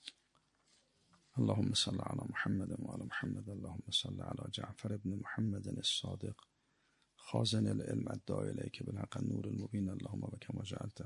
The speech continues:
معدن کلامک و وحیک و خازن علمک و لسان توحیدک و ولی امرک و مستحفظ دینک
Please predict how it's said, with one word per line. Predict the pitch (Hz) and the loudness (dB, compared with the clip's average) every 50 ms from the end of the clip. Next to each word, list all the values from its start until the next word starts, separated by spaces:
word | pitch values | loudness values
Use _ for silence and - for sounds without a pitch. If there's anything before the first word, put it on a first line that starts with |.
| 95 110 | -2 -2
معدن | 104 101 104 101 104 104 101 101 - - - 107 | 0 0 0 -2 -2 -4 -4 -2 -2 -2 -4 -4
کلامک | - - - 101 104 104 101 - - - - 110 | -6 -4 -2 0 0 0 0 0 -2 -4 -6 -6
و | - - - | -6 -6 -8
وحیک | - - - 98 95 95 - - - - _ _ _ _ _ _ _ _ _ _ _ _ _ _ _ _ _ _ _ _ - | -8 -6 -4 -2 -2 -2 -4 -8 -12 -14 _ _ _ _ _ _ _ _ _ _ _ _ _ _ _ _ _ _ _ _ -2
و | 98 95 | -2 0
خازن | - - 107 107 - - - 98 | 2 2 2 2 4 2 2 2
علمک | - 55 58 55 53 53 - - - - | 4 4 4 4 4 4 0 -2 -4 -4
و | - | -4
لسان | - - - - - - 95 98 95 | 0 4 6 6 6 6 4 -2 -2
توحیدک | - - - - - 95 113 117 101 90 - - 98 | -4 -4 -4 -4 -2 0 0 0 0 0 -2 -2 -4
و | 98 | -4
ولی | 98 95 98 - 101 107 104 98 | -2 -2 -2 -2 -2 -2 0 0
امرک | - 110 110 98 - - - - | 2 2 2 2 0 -2 -4 -4
و | - | -2
مستحفظ | - - - - - - 92 92 - 107 107 107 | -2 -2 -2 -2 -4 -4 -6 -6 -4 -4 -4 -2
دینک | - - - 101 101 104 110 117 113 - - - | -2 -2 -2 0 2 4 4 4 2 2 -2 -8